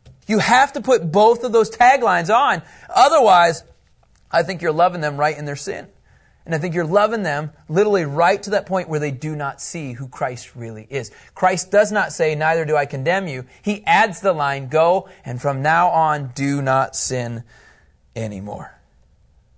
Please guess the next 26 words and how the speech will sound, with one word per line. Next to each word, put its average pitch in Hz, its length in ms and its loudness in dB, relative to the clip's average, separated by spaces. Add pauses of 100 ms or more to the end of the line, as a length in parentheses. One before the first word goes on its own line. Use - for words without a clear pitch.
(460)
I - 60 -14
think 165 200 -4
this 147 140 -2
is 147 140 -6
where 143 160 4
we've 139 120 0
gone 135 200 2
wrong 156 360 2
in 139 80 -6
the 131 100 -6
American 139 420 -4
church. - 640 -6 (540)
We've 131 180 -8
compromised 131 760 -6
and 139 80 -12
we've 135 160 -8
allowed 143 360 2
all 156 240 4
these 147 180 -6
different 139 340 -8
lifestyles 127 640 -2
to - 80 -16
trickle 165 420 -6
into 151 200 -4
our 131 100 -2
church, 180 380 -8